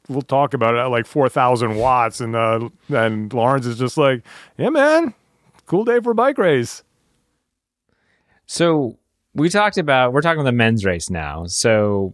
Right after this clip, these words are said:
Speaker 2: I think, I think it's, well, maybe we'll talk about this with Dendermonde, but I just, you know, you've got Ellie and Joris, uh, at the front of the race. So we have a Sasa Lions. We have another Lions, right? Right now, I mean,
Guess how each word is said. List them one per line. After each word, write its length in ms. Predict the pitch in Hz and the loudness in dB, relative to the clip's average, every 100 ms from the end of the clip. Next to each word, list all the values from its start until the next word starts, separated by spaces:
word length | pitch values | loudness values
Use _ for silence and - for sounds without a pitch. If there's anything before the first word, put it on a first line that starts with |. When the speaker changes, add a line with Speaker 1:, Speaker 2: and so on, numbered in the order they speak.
| - | -4
Speaker 2:
I 100 | 113 | -2
think, 280 | 117 101 - _ _ _ _ _ _ - | 0 -2 -10 _ _ _ _ _ _ -2
I 60 | 127 | 0
think 140 | 135 | 0
it's, 140 | 117 - | -2 -8
well, 160 | 135 131 | -2 2
maybe 200 | 151 156 | 2 2
we'll 120 | 151 | 0
talk 160 | 139 120 | 0 0
about 140 | 113 | 0
this 100 | 101 | 0
with 100 | 98 | -2
Dendermonde, 680 | 95 95 85 85 80 82 90 | -2 -2 -4 -8 -8 -8 0
but 100 | 117 | 2
I 60 | 120 | 2
just, 320 | 127 - - _ _ _ _ _ | 0 -2 -12 _ _ _ _ _
you 100 | 123 | -2
know, 260 | 117 98 92 | 0 2 0
you've 240 | 104 113 | -2 -2
got 260 | 127 120 110 | 2 2 2
Ellie 420 | 117 117 117 113 110 | 2 2 4 2 2
and 120 | 107 | 2
Joris, 680 | 104 101 98 95 - - _ _ _ _ - | 4 2 2 -2 -4 -8 _ _ _ _ -4
uh, 280 | 98 87 - | -2 -2 -4
at 160 | 110 104 | -4 -2
the 80 | 104 | -2
front 220 | - 104 | 0 2
of 60 | 101 | 2
the 100 | 95 | 2
race. 380 | 98 95 92 - | 2 2 -2 -2
So 100 | 110 | 0
we 60 | |
have 100 | 107 | 0
a 40 | 107 | 0
Sasa 440 | 117 107 104 107 | 2 2 0 -2
Lions. 320 | 98 95 98 | -2 -4 -4
We 60 | 165 | 0
have 80 | 175 | 0
another 400 | 156 156 156 135 | 2 2 2 2
Lions, 480 | 107 85 76 82 | 2 0 -8 -4
right? 120 | 107 123 | 0 2
Right 160 | 147 | 2
now, 220 | 147 139 | 2 0
I 60 | 131 | 0
mean, 280 | 139 135 | 2 2